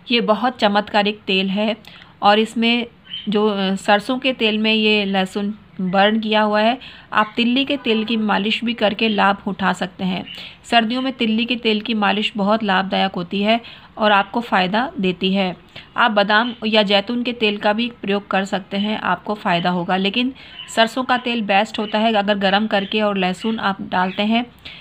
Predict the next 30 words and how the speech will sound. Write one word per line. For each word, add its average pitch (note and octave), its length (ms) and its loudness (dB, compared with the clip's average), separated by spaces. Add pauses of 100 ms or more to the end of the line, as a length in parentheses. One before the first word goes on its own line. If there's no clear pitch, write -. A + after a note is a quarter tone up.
(160)
तो A3 80 2
आपको G#3 280 2 (160)
अब F#3+ 160 0
ज़बरदस्त G#3 500 2
फ़ायदा F#3 300 0
मिलता F3+ 320 -4
है। F3+ 240 0
इसमें B3+ 240 -2
लहसुन A3+ 380 2
का A#3+ 100 2
पेस्ट A3+ 460 0
डाल G3+ 260 4
के A#3 220 0 (400)
आप G3 220 0
ये G#3 80 4
तेल G#3 260 0
तैयार G3 300 4
कर G3 200 -2
सकते G3+ 280 -6
हैं। A3 200 0
इसका G#3+ 280 0
दीपक F#3+ 460 -2
आप G3 200 2
जलाते F#3+ 380 0
हैं A3+ 200 0
तो A#3 100 -2
नेगेटिविटी A3 680 0
दूर F#3+ 220 0
होती F#3+ 280 -2
है, A#3 160 0